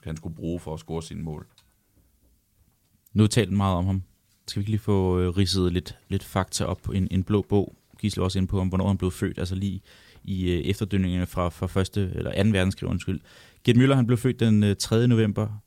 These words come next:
Speaker 2: nitten femogfyrre i Norlingen i det sydlige Tyskland.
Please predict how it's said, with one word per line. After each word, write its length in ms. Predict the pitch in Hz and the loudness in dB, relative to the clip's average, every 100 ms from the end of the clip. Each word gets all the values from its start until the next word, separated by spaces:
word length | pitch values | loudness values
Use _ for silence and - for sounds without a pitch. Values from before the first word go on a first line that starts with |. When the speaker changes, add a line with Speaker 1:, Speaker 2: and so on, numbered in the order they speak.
| - | -4
Speaker 2:
nitten 240 | 107 110 | -2 0
femogfyrre 500 | 110 92 - 101 101 | -2 -4 0 0 2
i 140 | 98 95 | 2 2
Norlingen 580 | 98 113 120 110 101 | 4 4 4 4 2
i 100 | 92 | 2
det 240 | 95 98 95 - | 0 -2 -2 -6
sydlige 540 | - - 123 120 92 - _ - | -4 0 2 0 -2 -8 _ -16
Tyskland. 420 | - 107 - 101 | -4 -4 0 -2